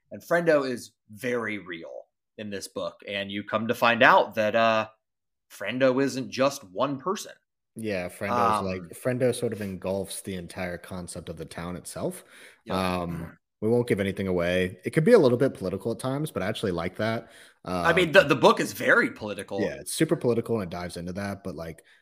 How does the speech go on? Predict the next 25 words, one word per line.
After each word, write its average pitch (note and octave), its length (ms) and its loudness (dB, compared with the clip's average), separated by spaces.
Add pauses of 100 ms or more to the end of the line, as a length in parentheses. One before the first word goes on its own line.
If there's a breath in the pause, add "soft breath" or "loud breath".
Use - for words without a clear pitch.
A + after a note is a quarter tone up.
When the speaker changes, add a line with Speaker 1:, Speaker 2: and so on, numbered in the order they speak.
(520 soft breath)
Speaker 2:
it's D#3+ 160 2
very D#3 440 6
dark, A#2+ 560 -2
especially D3 420 2
listening D3+ 300 2
to C3 80 -8
the G#2 120 0
audiobook. A#2+ 580 0
There's G3 200 2
parts - 360 -2
of D3 80 -8
it C#3+ 200 -2
where, F#2+ 140 -4
like, D#2+ 300 -6 (1120)
Speaker 1:
It's D3 100 -2
Speaker 2:
high D4 140 4
Speaker 1:
shocking. G3+ 460 8
Speaker 2:
school, F#3 100 6
yeah, E3 160 10
like, A#2 320 2
high - 240 0
school A3 260 -6
children D3 380 -2
are F#2+ 60 -6
getting F2+ 440 -6